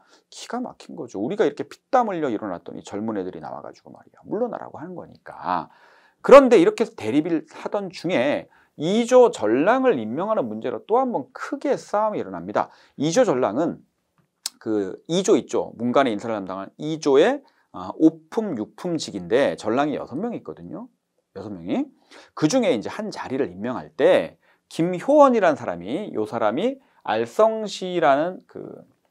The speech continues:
부정기 과거 시험에서 급제를 했어요. 그래서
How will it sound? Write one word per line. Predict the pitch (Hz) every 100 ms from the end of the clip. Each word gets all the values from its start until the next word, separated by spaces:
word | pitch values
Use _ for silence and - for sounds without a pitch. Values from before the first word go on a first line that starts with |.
| -
부정기 | - 131 160 147 110
과거 | - 92 92 113
시험에서 | - 95 87 -
급제를 | - - - 160 -
했어요. | 107 - - 147 151 139 _ _ _ _
그래서 | 143 160 123